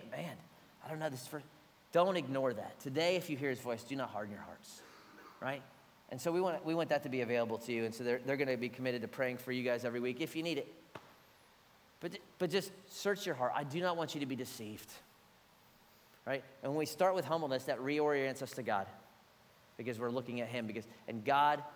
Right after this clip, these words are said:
promises that when we draw near to him, he draws near to us,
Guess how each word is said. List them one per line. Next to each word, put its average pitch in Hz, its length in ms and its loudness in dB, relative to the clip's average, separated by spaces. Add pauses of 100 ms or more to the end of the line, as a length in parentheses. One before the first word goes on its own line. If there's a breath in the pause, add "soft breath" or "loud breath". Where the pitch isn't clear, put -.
(640)
promises 156 500 2
that 120 100 -2
when 117 120 -2
we 117 100 0
draw 123 460 6
near 156 280 2
to 147 80 -2
him, 107 260 -6 (800)
he 107 60 -12
draws 107 160 -2
near 120 140 -6
to 139 60 -4
us, - 260 -10